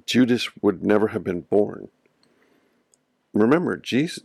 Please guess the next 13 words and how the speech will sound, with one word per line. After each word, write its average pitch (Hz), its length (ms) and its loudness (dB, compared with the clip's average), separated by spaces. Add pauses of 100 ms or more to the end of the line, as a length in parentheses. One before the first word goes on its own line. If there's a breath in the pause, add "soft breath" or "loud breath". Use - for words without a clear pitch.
(100)
Ju-, 147 360 -2
Jesus 151 520 0
loved 113 380 2
Judas 107 600 -2
as 92 200 -4
much 107 400 -2
as 90 160 -6
he 104 160 -2
loves 92 480 -4
you. 87 500 -6 (3000 loud breath)
And 123 280 4 (1160)
consider 120 480 2
also, 104 400 0